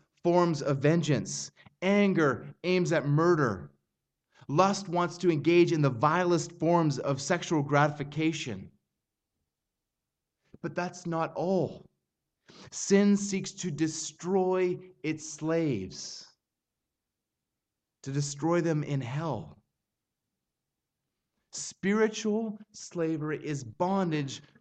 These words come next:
to rebellion against the Most High God, and that is the most vile and the most dangerous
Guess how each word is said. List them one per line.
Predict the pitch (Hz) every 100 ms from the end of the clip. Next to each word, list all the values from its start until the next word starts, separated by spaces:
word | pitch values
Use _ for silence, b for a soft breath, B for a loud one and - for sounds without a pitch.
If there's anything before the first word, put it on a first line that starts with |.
| -
to | - 185 190 185 - _
rebellion | 151 131 113 180 190 185 180 175 143 _
against | 151 143 165 156 -
the |
Most | 139 143 156 151
High | 143 143
God, | 131 127 120 117 B -
and | 147
that | 147 175 143
is | 170 160 - - -
the |
most | 151 151 156 147 - _ _ _
vile | - 110 151 165 180 185 196 185 - _ _ _ _ _ _ _ _ _ _
and | 156 170
the |
most | 156 151 110 107
dangerous | 156 180 185 170 156 165 147 - -